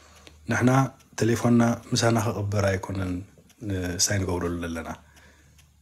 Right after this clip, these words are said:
ፕራይቨሲ እዩ ገለ መለ ፅቡቅ እንድዩ? ክልተ ቴሌፎን ክህልወካ ፅቡቅ እዩ፣ ግን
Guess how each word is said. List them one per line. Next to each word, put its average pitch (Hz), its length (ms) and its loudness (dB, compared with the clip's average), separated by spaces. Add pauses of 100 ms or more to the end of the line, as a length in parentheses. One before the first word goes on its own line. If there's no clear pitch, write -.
(140)
ፕራይቨሲ 117 460 2
እዩ 127 140 0 (100)
ገለ 117 220 2
መለ 123 240 4
ፅቡቅ 123 320 4
እንድዩ? 127 220 6 (220)
ክልተ 110 280 -2
ቴሌፎን 117 360 2
ክህልወካ 113 360 2 (100)
ፅቡቅ 139 280 0
እዩ፣ 104 140 0
ግን 165 140 4